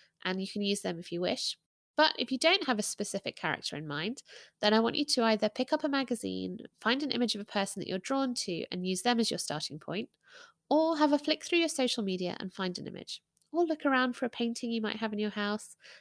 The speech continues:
anything with a person in that you can take as your character. Ideally, you want somebody that you don't already know.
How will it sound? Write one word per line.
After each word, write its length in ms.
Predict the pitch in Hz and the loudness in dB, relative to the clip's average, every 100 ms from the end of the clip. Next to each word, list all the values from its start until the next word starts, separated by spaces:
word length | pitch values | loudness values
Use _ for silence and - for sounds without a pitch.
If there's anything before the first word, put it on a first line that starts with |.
| _ | _
anything 280 | 330 392 359 | 0 2 2
with 120 | 262 | 4
a 60 | 226 | 2
person 440 | - 226 226 - | 2 4 4 2
in 220 | - 233 330 | -2 -2 -4
that 120 | - | -8
you 260 | 190 196 214 | -4 -2 -2
can 200 | - 277 | -2 -8
take 340 | - 160 - - | -4 -6 -6 -8
as 160 | 180 - | -8 -8
your 80 | |
character. 500 | 180 - 156 - - - _ _ _ _ - - _ | -8 -6 -8 -8 -14 -14 _ _ _ _ -20 -20 _
Ideally, 300 | 233 240 302 | 0 6 6
you 160 | 302 277 | 6 4
want 180 | 233 - | 2 0
somebody 320 | 214 190 190 | -2 0 -2
that 140 | 185 | -2
you 120 | - 190 | -4 -2
don't 320 | 190 185 - | -2 -2 -2
already 280 | 170 156 143 | -4 -4 -8
know. 180 | 127 | -8